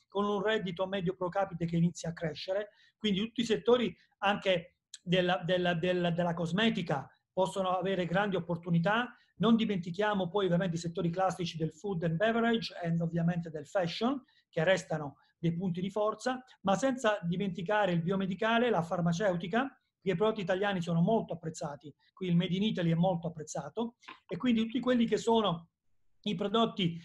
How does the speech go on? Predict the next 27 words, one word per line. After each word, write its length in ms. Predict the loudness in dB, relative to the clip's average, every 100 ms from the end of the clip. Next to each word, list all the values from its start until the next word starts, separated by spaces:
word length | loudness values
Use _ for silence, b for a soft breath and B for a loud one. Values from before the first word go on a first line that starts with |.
| B
della 320 | 0 2 2
catena 800 | 0 -2 0 0 2 2 0 -6
anche 460 | 0 0 0 0 0
dell'energia, 1080 | 2 2 2 0 -2 -4 -4 2 4 4 0 B -6
eh, 400 | -2 0 0 0
pulita, 500 | 2 2 4 2 2
come 200 | 2 2
si 80 | 2
dice, 120 | 0
anche 180 | 0 0
l'Italia 380 | 0 2 2
sta 160 | 2 0
venendo 280 | -2 -2 -2
fuori 240 | 0 0
molto 300 | 2 2 0
bene 220 | -2 0
negli 100 | 4
ultimi 340 | 2 2 0 0
anni 420 | 2 4 4 2 B
e 120 | -6 -2
qui 120 | 0
vi 100 | 0
sono 220 | -2 -2
grandissime 500 | -2 -4 -4 -4 -4
opportunità 480 | -4 -8 -6 -4 -2
di 80 | -4
investimento 800 | -8 -8 -4 0 0 2 0